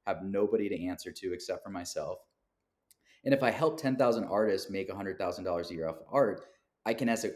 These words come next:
artist, create a billion dollar impact on cultural production independent of institutional gatekeepers." And that felt like the ultimate F U to the people who were not willing to accept me as my, my most famous artist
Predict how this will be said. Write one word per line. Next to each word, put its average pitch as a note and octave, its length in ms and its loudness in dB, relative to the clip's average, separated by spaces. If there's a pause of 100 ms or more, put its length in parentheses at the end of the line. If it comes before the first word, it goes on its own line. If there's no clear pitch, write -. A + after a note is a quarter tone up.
(100)
artist, A#2 520 4
create A2 200 0
a - 80 -4 (120)
billion A#2 300 4
dollar A2 280 4
impact F#2 480 -4
on F#2 100 -6
cultural F#2 400 -6
production F#2 600 -4
independent G#2 680 -2 (160)
of F#2 100 -6
institutional F#2+ 640 -8
gatekeepers." - 600 -12 (280)
And A2+ 140 0
that B2+ 220 2
felt C3+ 140 2
like G#2+ 160 0
the - 220 -8
ultimate G#2 540 -2
F G2 240 -4
U G2+ 380 -2 (240)
to - 100 -20
the G#2 80 -2
people G#2+ 520 -4
who G2+ 100 -4
were F#2 160 0
not F2+ 360 -2
willing F2+ 260 -2
to F2 120 -8
accept E2 380 -6
me F2+ 200 -4
as E2 160 -8
my, E2 240 -8 (560)
my F2 240 -4
most F2 360 0
famous F2 320 -4
artist D#2 460 -8